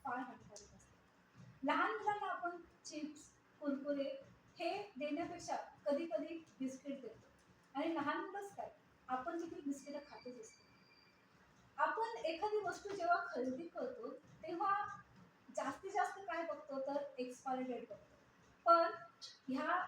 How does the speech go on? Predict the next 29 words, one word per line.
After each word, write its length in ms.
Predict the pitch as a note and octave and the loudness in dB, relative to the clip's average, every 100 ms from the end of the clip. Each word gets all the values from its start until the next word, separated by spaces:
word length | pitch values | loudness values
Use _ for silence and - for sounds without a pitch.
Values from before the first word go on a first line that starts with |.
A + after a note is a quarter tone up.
| C4 | 0
वस्तू 380 | C4+ C4+ - D4 D4 D4+ - | 0 0 -2 -8 -10 -10 -2
कशापासून 600 | C4+ F4+ F4 F4+ G4 F4+ | -2 0 -2 -2 -4 0
बनवलेल्या 480 | D4 C#4 C4+ C#4 B3+ | 4 4 2 0 0
असतात, 340 | B3+ - G3 - - - - - - - - | -2 -4 -4 -4 -12 -20 -20 -20 -20 -20 -20
त्याच्यासाठी 600 | - D4 F4 F4 D4 C#4+ | -6 -4 -4 -4 -6 -6
काय 220 | E4 C#4+ B3+ | -2 0 0
काय 140 | E4 - | 0 0
सामग्री 420 | - B3+ C#4+ F4 | 2 2 2 2
वापरली 440 | D4+ C#4 C4+ B3+ | 2 2 2 0
असते 240 | B3+ - A#3 A#3+ - - D#4 | -2 -4 -10 -12 -16 -12 2
हे 60 | |
आपण 360 | D4+ D4+ D#4+ E4 | 2 4 2 4
जरा 200 | C#4+ C#4 C#4+ - | 6 6 6 0
बघतच 460 | A#3+ C4 B3+ B3 - | 0 0 2 -4 -8
नाही. 140 | - - - - - - - | -16 -20 -20 -20 -20 -12 4
बहुतेक 480 | F4 F4+ - A4+ A4 | 6 6 4 0 0
असे 180 | G4+ F#4 | -2 0
लोक 240 | E4 E4 D#4+ | 0 2 0
असतात 280 | D#4+ D4+ D4+ | 0 -2 -2
की 260 | D4 C#4+ C#4+ | -2 0 4
जे 160 | D4 D4 - | 2 2 -4
एक्सपायरी 460 | B3 A#3+ - C#4 C4+ | -6 -6 -4 -2 0
डेट 220 | C#4 - | -2 -4
सुद्धा 200 | B3 B3 | -6 -6
बघत 440 | A#3+ A3 G#3 - | -4 -8 -12 -16
नाही. 120 | - - - - - - - | -20 -20 -20 -20 -20 -20 -4
तर 280 | G4 G4+ G#4+ - - - - - - | 2 4 2 0 -12 -20 -20 -14 -4
ही 120 | F#4 | -2
जी 160 | F#4+ | 0